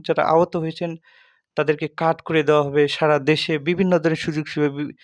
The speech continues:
বিভিন্ন ধরনের দীর্ঘমেয়াদী পুনর্বাসন, সমস্ত জীবনের সমস্ত ব্যবস্থা আপনারা মূল্য ঝুলিয়ে, এ, দিয়েছেন এবং, আহ, অনেক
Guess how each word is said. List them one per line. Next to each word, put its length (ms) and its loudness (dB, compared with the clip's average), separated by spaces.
বিভিন্ন 340 0
ধরনের 220 2
দীর্ঘমেয়াদী 600 -2
পুনর্বাসন, 760 0
সমস্ত 480 2
জীবনের 320 2
সমস্ত 400 -4
ব্যবস্থা 420 -6
আপনারা 380 -4
মূল্য 320 -2
ঝুলিয়ে, 460 -2
এ, 140 -2
দিয়েছেন 520 -6
এবং, 300 -4
আহ, 180 -6
অনেক 440 0